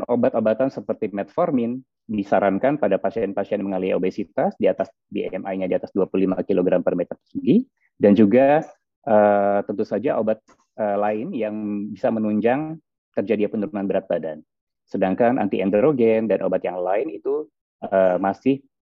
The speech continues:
tergantung terja-, adanya indikasi atau tidak. Sedangkan pada pasien-pasien yang tidak ingin punya anak, atau misalnya pada pasien remaja, atau yang memang belum menikah, maka kita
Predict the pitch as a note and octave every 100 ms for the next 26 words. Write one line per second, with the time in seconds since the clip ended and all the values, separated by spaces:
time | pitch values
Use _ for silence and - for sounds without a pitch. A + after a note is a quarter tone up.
0 | _ _ - G2 F#2+ F#2+ B2 C3 C3 G2
1 | F2+ F2+ - G2+ G2 F#2 A2 - F#2 F2+
2 | - - F#2 E2+ - - _ _ _ _
3 | _ _ _ _ _ _ _ _ _ _
4 | _ _ _ _ - D3+ A#3 F#3+ E3+ D#3
5 | D#3+ D3 C#3+ - E3 C#3+ A#2+ A#2 C#3 A#2+
6 | - - _ _ _ _ D3 C3+ B2 A#2+
7 | A#2 B2 B2+ G2 F#2 F2+ G2+ G#2+ G#2 G#2
8 | G#2 G2+ G2+ G2+ F#2+ A2 - G2+ G2 A2
9 | C3+ G2+ F#2 F#2 F#2 - G2+ G2 G2 G2+
10 | G2 F#2+ F#2+ C3 F3 - F#2+ D3+ _ _
11 | _ _ - B2 - - E3+ F3+ E3 C3
12 | D#3+